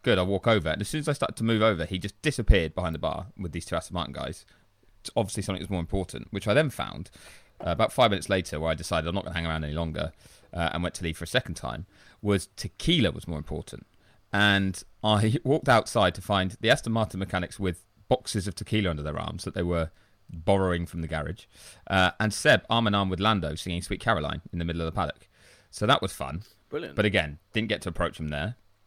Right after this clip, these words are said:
Speaker 1: It, it, settle in, it's a long story. Sorry, Nate. <laughs> Uh, so then,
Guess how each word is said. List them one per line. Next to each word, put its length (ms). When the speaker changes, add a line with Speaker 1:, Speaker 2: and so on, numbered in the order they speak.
Speaker 1:
It, 100
it, 160
settle 260
in, 80
it's 120
a 20
long 120
story. 220
Sorry, 180
Nate. 140
<laughs> 220
Uh, 200
so 180
then, 300